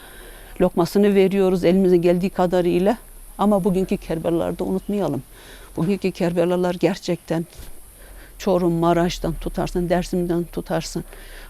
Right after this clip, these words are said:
Artık, e, Gazi'yi diyelim, hepsini, hepsini sayalım. Bunlar tutarsan her birisi bir Kerbela'dır. Daha bugün yine Kerbelalar yaşıyoruz. İnsanlarımıza zulüm yapılıyorsa, insanlarımız da hala göz altındaysa, yani bunlar Kerbela değil nedir?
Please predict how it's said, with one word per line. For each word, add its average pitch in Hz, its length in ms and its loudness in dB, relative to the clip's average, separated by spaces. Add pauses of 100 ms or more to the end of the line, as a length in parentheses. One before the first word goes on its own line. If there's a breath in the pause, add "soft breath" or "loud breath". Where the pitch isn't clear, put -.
Artık, - 480 -4
e, - 380 -2 (560)
Gazi'yi 196 480 4
diyelim, 190 200 0
hepsini, 214 400 -2 (160)
hepsini 240 280 -2
sayalım. 160 540 -2
Bunlar 226 220 2
tutarsan 226 480 -2
her 220 180 0
birisi 180 240 -6
bir 185 80 -6
Kerbela'dır. - 640 -10 (100)
Daha 208 180 -2
bugün 226 200 -2
yine 185 140 -4
Kerbelalar - 480 -10
yaşıyoruz. - 480 -12 (340 loud breath)
İnsanlarımıza 185 580 -4
zulüm 175 320 -2
yapılıyorsa, 170 640 -6 (460 loud breath)
insanlarımız 185 580 -2
da 170 160 -2
hala 180 180 -2
göz 175 260 -4
altındaysa, 175 720 -4 (520 loud breath)
yani 165 160 -4
bunlar 180 200 0
Kerbela 165 520 -4
değil 170 180 -2
nedir? 220 420 -2